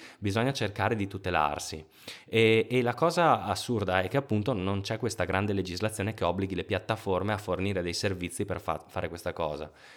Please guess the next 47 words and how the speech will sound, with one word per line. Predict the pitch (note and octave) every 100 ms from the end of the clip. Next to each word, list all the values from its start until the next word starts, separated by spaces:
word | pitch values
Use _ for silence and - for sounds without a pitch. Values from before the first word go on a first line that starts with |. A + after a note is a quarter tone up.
| -
Quindi | - A2+
si | G2+
stanno | G2 G#2 G2+ G2
smuovendo | G2+ G2 G#2 G2+ F2
queste | - - A#2
aziende, | A#2 G2 F#2 A2
ce | -
ne | E2+
sono | - F#2+
anche | F#2+ F#2
di |
italiane, | F2+ E2+ G2 F#2
comunque | E2+ F2+ G2
se | F#2+ F2+
cercate | - E2 - E2 - D#2+ - - -
eredità | F#2 F2 F2+ F2+ F2+
digitale | F2+ F#2 - F#2 E2+ E2
online | F2 F2+ F#2 F2 E2+ F#2 F#2
trovate | - F2+ D#2 -
di | F2
tutto | F#2 F2 - F#2+ F#2+ F#2+ - -
e | F2 E2 D#2+ E2 D#2+ E2
non | E2+ E2+
penso | E2+ D#2+
sia | F2 F2
un | F2
problema | E2+ E2+ E2 E2+
trovare | - E2 E2
diverse | E2+ E2 - E2+
aziende. | F2+ D#2 D#2
Ovviamente | F#2+ G#2 A2 B2 D#3
dopo | G2 G#2
<laughs> | D3
cosa | A2+ G2
c'è? | F2 F2 - - -
Che | G2+
bisogna | G2 G2 F#2
fidarsi | A#2 G#2 G2+ G2+
del | G#2
fatto | G#2+ F2+ -
che | F#2+
queste | F#2 F2 F#2+
aziende, | F2 F#2+ G2+ F#2 E2
quando | D#2+ E2+ E2
sarà | - F2
il | G2
momento, | G2+ G2+ F2 E2+ G2 G2+